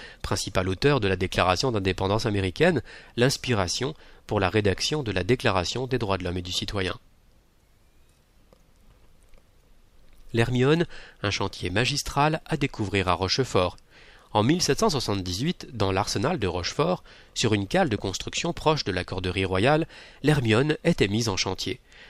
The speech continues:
Navire de plus de soixante-cinq mètres de longueur, hors tout,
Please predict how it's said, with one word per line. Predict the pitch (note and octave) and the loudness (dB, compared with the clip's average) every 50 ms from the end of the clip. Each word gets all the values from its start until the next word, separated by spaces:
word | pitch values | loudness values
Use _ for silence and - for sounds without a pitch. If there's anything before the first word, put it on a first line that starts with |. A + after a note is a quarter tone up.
| - - | -10 0
Navire | G#2+ G#2 G2+ G2+ A2 D3 D#3+ C#3 G#2+ | 2 4 4 4 4 4 4 4 4
de | G#2 | 2
plus | F#2 - - C3+ A2+ | -2 -2 -4 -4 -2
de | G2+ F#2 | -2 -2
soixante-cinq | - - G#2+ G2+ - G#2 G2 F#2 - - F2+ - - | -2 0 -2 0 0 -2 -2 -2 -2 -4 -4 -2 -2
mètres | A#2 C3+ - - F#2 | -2 -2 -2 -4 -4
de | F#2+ | -4
longueur, | F#2+ F#2 F2+ F#2+ G2 C3 D3 D3 A#2 - - | -2 -2 -2 0 0 2 2 2 0 -2 2
hors | - B2 G2 - - | 2 4 4 4 0
tout, | - - E3+ E3+ | -2 -4 -6 -6